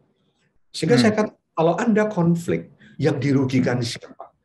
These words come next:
Speaker 1: Andai kata
Speaker 2: Hmm.
Speaker 1: saya dan Anda konflik, Anda sebagai
Speaker 2: Hmm.
Speaker 1: seorang juga dihormati di gereja, dengan saya konflik sebagai pemimpin gereja, menurut Anda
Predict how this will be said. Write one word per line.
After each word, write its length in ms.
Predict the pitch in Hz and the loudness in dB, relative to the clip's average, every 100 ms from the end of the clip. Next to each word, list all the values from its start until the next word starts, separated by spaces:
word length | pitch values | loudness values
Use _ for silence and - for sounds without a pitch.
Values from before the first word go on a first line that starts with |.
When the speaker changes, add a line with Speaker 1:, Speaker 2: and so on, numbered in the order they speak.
| _ - _ _ | _ -20 _ _
Speaker 1:
Andai 260 | 180 180 175 | 0 2 2
kata 260 | 196 214 | 2 2
Speaker 2:
Hmm. 80 | 208 | 0
Speaker 1:
saya 320 | - 208 220 | 2 2 4
dan 200 | 214 156 156 | 2 0 -2
Anda 420 | 156 151 165 170 - | -4 -2 -2 -2 -4
konflik, 640 | - 175 185 180 95 85 - | -2 0 0 -4 -6 -6 -6
Anda 260 | 131 120 160 | -4 -2 -2
sebagai 380 | - - 110 117 | -2 -4 -4 -2
Speaker 2:
Hmm. 80 | 120 | 0
Speaker 1:
seorang 300 | 120 123 120 - _ - - - | 0 -2 -4 -8 _ -20 -20 -6
juga 320 | 127 127 117 | -2 0 -2
dihormati 680 | 117 107 107 98 98 - | -2 -2 -2 -2 -4 -4
di 140 | 98 92 | -6 -6
gereja, 580 | - 110 127 95 69 65 - - _ | -4 -2 -2 -4 -6 -8 -20 -20 _
dengan 360 | - 110 110 | -4 -2 -2
saya 400 | 107 135 127 131 131 | -4 -2 0 0 -2
konflik 460 | 151 165 165 95 | -2 -2 -2 -6
sebagai 400 | - - 85 95 | -6 -6 -4 -4
pemimpin 640 | - 85 107 107 104 101 90 | -4 -6 -4 -6 -6 -6 -4
gereja, 440 | 92 90 85 65 - - _ | -6 -6 -6 -12 -14 -20 _
menurut 580 | 165 214 240 254 262 262 | 2 4 4 2 0 0
Anda 440 | 185 139 - - | -2 -2 -6 -8